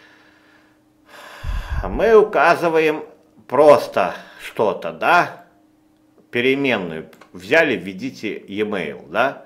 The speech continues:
А к чему она относится? К label, к label суффикс, к error message, к чему? Неизвестно.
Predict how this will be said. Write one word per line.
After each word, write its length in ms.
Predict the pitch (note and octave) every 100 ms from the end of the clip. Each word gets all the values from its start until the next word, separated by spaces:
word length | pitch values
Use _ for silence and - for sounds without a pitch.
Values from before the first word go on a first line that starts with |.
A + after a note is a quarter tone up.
| _ _
А 100 | B2+
к 140 | B2+ -
чему 320 | F#3 F3+ C3+
она 180 | G2+ F2
относится? 460 | - F#2 - -
К 140 | - C#3+
label, 760 | D#3 C#3 B2+ G#2+ G2+ G#2 G#2+ - - -
к 40 | -
label 480 | D#3+ E3 C#3 B2+ B2
суффикс, 680 | - C3 B2 G2+ - - -
к 80 | D3
error 380 | E3 E3+ B2 - - -
message, 560 | A#2+ A#2+ - G2+ - -
к 60 |
чему? 480 | - E3 C#3+ - -
Неизвестно. 840 | F#2+ A#2+ C3+ A2+ C#3 B2+ - -